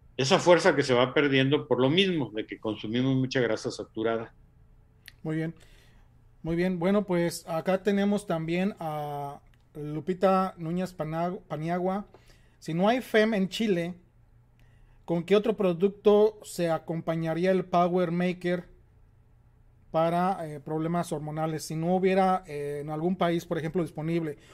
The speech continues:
Speaker 2: o incluso también en los países que esté disponible, pero hay veces que se agota, ¿qué producto podría suplir,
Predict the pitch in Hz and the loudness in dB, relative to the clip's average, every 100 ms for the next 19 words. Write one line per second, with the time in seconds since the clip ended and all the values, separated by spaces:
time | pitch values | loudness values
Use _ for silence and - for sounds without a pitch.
0 | - 180 180 262 277 226 214 254 233 190 | -2 0 0 0 2 2 2 0 0 0
1 | 180 185 214 240 180 - 208 214 - 185 | 0 2 2 0 -6 -2 0 0 0 -2
2 | 214 220 190 180 160 175 185 190 165 160 | 0 2 2 0 -2 0 0 -2 -4 -6
3 | 147 151 165 214 185 151 - _ - - | -6 -2 2 2 2 -6 -8 _ -20 -20
4 | - _ - - 214 262 247 196 247 - | -20 _ -10 0 0 4 2 2 -2 0
5 | 190 202 220 - 170 165 175 202 202 196 | 4 4 2 -2 -2 0 2 2 2 -2
6 | - 185 196 202 - | 0 4 4 4 -2